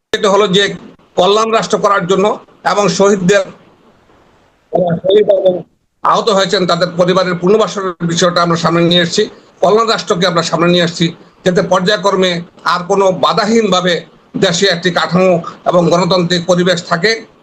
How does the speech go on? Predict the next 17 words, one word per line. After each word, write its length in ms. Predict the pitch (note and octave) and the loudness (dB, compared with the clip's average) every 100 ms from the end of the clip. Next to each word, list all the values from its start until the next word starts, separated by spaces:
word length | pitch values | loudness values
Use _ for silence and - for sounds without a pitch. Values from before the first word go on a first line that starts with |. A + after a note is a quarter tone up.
| - | -8
এবং 240 | D#3+ F3 E3+ | -2 0 2
রাজনৈতিক 460 | E3 F#3+ G3 F3+ E3+ | 2 0 -2 -2 0
পরিবেশ 340 | F3+ F3+ F3 | 0 0 0
থাকে। 300 | E3 E3+ A3+ - - - | -4 -2 -4 -4 -20 -4
সেই 200 | G3 G3+ | -2 0
সাথে 220 | G#3+ G3+ | -2 -2
সাথে 200 | F3+ F3+ | 0 0
জনগণকে 540 | E3+ F3 G3 G#3 F#3+ | 2 2 2 2 2
আমরা 240 | F#3 F#3 F3+ | 2 2 2
আহ্বান 380 | D#3+ E3+ F#3 F3+ | 2 0 0 2
জানিয়েছি 540 | F3 F#3+ F3 F3+ E3+ - _ - - | 2 0 0 0 -2 -6 _ -8 -4
যে 160 | D#3+ F3+ | 0 0
আপনারা 360 | D3+ D#3+ F#3+ | -2 0 2
রাজনৈতিক 460 | F3+ E3 F3 G3 F3+ | 4 2 0 0 0
সচেতন 400 | F3 F3 F3+ F3 | -2 -2 0 0
হতে 220 | E3+ F3 | 0 2
হবে। 200 | E3+ F3+ | 2 2